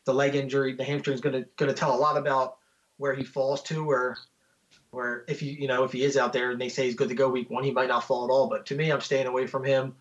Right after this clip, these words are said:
There's other guys that I would much rather have. Um, I think, you know what, for Dame, for Damian Williams, I think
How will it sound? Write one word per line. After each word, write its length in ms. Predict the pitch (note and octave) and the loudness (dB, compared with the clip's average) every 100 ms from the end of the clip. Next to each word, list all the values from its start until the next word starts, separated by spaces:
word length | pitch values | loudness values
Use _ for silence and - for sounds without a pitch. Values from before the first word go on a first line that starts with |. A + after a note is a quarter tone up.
| _ - _ | _ -20 _
There's 160 | B2+ A2+ | -6 -2
other 240 | C#3 C3 | 2 2
guys 300 | B2+ B2+ B2+ | 2 2 2
that 100 | C3+ | 2
I 100 | B2 | 0
would 160 | A#2+ A#2 | -2 -2
much 260 | B2+ B2+ | -4 -2
rather 300 | C3+ B2+ C3 | -2 0 -2
have. 420 | B2+ B2 B2 - - _ _ _ _ B2 | 0 0 -2 -6 -16 _ _ _ _ -10
Um, 340 | A#2 A2+ A2+ _ | -6 -6 -10 _
I 120 | D3+ | -2
think, 180 | D3 A#3 | 2 4
you 80 | A3 | 6
know 80 | G#3+ | 6
what, 200 | G#3 - | 4 2
for 120 | E3+ | 0
Dame, 340 | F#3 G3+ G3 | 2 2 2
for 120 | - E3+ | -2 -4
Damian 200 | F3+ F3+ | -2 0
Williams, 200 | F3 F3 | 0 -2
I 100 | - | -6
think 460 | - E3+ - - | -4 -4 -4 -16